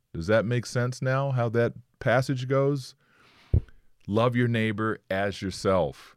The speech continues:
If you don't love yourself, how can you love your neighbor? Hello. So, very important. And of course, I know what I'm sharing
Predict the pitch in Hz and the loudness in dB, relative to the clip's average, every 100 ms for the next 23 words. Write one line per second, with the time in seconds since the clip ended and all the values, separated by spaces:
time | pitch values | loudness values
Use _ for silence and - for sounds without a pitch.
0 | _ 92 90 - 92 76 92 101 - 101 | _ -8 -6 -2 -2 0 2 2 0 -4
1 | 95 87 90 - 107 90 82 - - 90 | -4 -4 -8 -4 -2 -2 -6 -10 -8 -8
2 | 87 90 85 80 78 73 78 73 67 - | -6 -4 -2 -2 -4 -4 -6 -6 -8 -12
3 | - _ _ _ - 170 165 139 143 139 | -20 _ _ _ -8 -6 -2 0 0 0
4 | 139 139 131 _ _ _ - - - 87 | 0 -2 -8 _ _ _ -20 -6 2 4
5 | 80 78 - - - 95 104 110 101 101 | 4 -2 -14 -20 -2 4 4 4 0 0
6 | 85 127 - _ _ _ _ _ - 98 | -2 -4 -16 _ _ _ _ _ -8 0
7 | 101 92 - 113 127 127 - - - - | 0 2 2 4 4 2 -10 -20 -14 0
8 | 101 107 120 139 131 120 117 - - 151 | 2 4 6 6 6 4 0 -2 0 2
9 | 131 80 78 90 | 4 2 0 -4